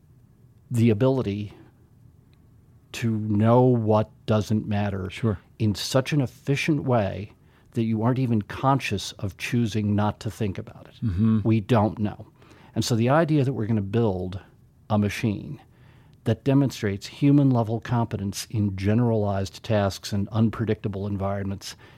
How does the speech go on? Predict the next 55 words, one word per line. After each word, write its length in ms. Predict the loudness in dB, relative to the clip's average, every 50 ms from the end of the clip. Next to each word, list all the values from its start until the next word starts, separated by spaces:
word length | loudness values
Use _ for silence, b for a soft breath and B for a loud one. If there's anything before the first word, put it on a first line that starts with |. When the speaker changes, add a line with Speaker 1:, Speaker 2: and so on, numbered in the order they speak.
| b
Speaker 1:
is 160 | b -4 -2 -2
still, 560 | -4 -6 -4 -2 0 0 0 0 -4 -6 -10 B B B B
Roger 200 | 4 4 4 4
Schenck 260 | 0 0 0 0 0
at 100 | -2 -2
Yale 200 | -2 -2 -2 -2
once 220 | -2 -2 -4 -4 -6
said, 220 | -6 -6 -6 -6
"This 120 | -6 -8 -8
is 140 | -8 -8
a 60 | -8 -8
twenty-year 400 | -6 -4 -4 -2 -2 -2 -2 -2
research 440 | -2 -4 -4 -4 -6 -8 -10 -8 -4
problem, 400 | -2 -2 -2 -2 -2 -4 -6 -6 -8 b b b b
but 100 | -4 -4
it 60 | -2
was 100 | -4 -4 -6
a 40 |
twenty-year 340 | -4 -2 0 2 2 2 0
research 400 | 0 -2 -2 -4 -4 -6 -8 -6
problem 300 | -2 -2 0 0 -2 -4
twenty 240 | -4 -4 -4 -4 -2
years 260 | -2 -2 -2 -2 -4
ago, 340 | -4 -4 -4 -2 -2 -4 -6 -8 b b b b
and 80 | -6
it's 120 | -6 -4 -4
still 180 | -4 -2 -2
gonna 160 | 0 0 0 0
be 80 | 0
a 60 | -2
twenty-year 340 | -2 -2 -2 -2 -2 -2 -2
research 340 | -2 -4 -6 -6 -8 -10 -8
problem 240 | -6 -4 -4 -4 -4
twenty 220 | -4 -4 -4 -2
years 160 | -2 -4 -4
from 140 | -4 -2 -2
now 160 | 0 0 0
for 180 | 0 -2 -2 -2
all 80 | -2 -4
we 80 | -6
can 140 | -6 -8 -8
tell." 220 | -8 -8 -12 -14 -16 -20 _ -8
Speaker 2:
Yeah, 340 | -4 -2 0 0 0 0 0
Speaker 1:
You 80 | 2 2
Speaker 2:
and, 80 | 2 0
Speaker 1:
know? 40 | 0 0
Speaker 2:
and 120 | -2 0 0
it 100 | -2 -2
seems 260 | 0 0 2 4 4
like 160 | 2 2 0 -2 -10 -20 -20 -20 -20 -20 -20 -16 -10
when 300 | -6 -2 -2 -2 -2 -2
people 440 | -4 -4 -4 0 2 4 4 4
kind 240 | 4 2 2 2 4
of 160 | 2 0 0
conceptualize 720 | -2 -4 -4 -2 -2 -2 -2 0 0 2 2 2 2 0